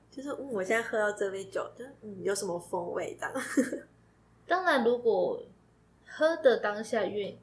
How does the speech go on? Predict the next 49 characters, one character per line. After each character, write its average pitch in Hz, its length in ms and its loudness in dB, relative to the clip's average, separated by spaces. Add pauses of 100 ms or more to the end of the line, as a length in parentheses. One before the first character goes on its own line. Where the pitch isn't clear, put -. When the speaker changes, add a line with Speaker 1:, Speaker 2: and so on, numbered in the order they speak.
(140)
Speaker 2:
就 220 140 -10
是 233 160 -8
有 185 160 0
去 - 160 -10
想 170 220 -6 (100)
到， 160 220 -8
那， 175 260 -6
那， 202 180 -8
那 208 100 -8
就 226 120 -2
想 - 340 -6
到 170 120 -2
啊。 - 360 -6
但 214 260 -8 (680)
你 185 140 -6
说， 247 340 -2
哎， 202 220 -4
我 185 120 -10
们 180 140 -6
要 220 120 -4
不 220 100 -8
要 202 140 -6
像， 196 380 -8 (320)
比 - 80 -16
如 156 60 -10
说 185 180 -6
我 175 280 -4
好 - 200 -12
了， - 300 -18 (140)
为 214 120 0
了 180 120 -2
喝 190 160 -6
杯 185 180 -2
咖 180 260 -12
啡 160 200 -14
做 160 240 -10
了 151 240 -14
很 165 200 -18 (120)
多 160 200 -8
的 - 360 -10 (500)
投 - 160 -18
入 196 180 0
研 151 280 -8
究、 175 420 -4
Speaker 1:
嗯。 214 160 -8
Speaker 2:
学 160 260 -8
习 - 300 -10
等 147 200 -10
等， - 220 -6